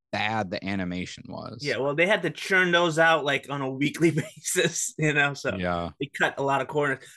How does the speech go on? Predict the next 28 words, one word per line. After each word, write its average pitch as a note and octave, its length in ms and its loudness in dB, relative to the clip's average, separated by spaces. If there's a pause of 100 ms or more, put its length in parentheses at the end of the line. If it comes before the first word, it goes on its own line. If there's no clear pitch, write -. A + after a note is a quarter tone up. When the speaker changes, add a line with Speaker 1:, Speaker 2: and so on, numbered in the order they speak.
Speaker 2:
But E3 120 4
you F3+ 80 6
notice G3+ 280 6
the E3+ 120 2
first F#3+ 460 2 (460)
three F#3 220 4
or E3 60 4
four D#3 260 2
episodes D3 560 -4
were B2+ 140 0
drawn B2 380 -2
better A#2+ 280 -2
than A#2+ 220 -6 (580)
the A2+ 80 -6
rest A2 200 -2
of B2 100 -4
the A#2+ 40 -6
season. A#2+ 440 -6 (400)
Speaker 1:
Yeah, G#2 360 0
those B2 200 2
are A#2 40 0
kinda B2 220 -2
like, A#2 160 0
that B2+ 80 2
was A#2 120 2
like A2 160 0
the - 80 -6
pilot, G2+ 500 -2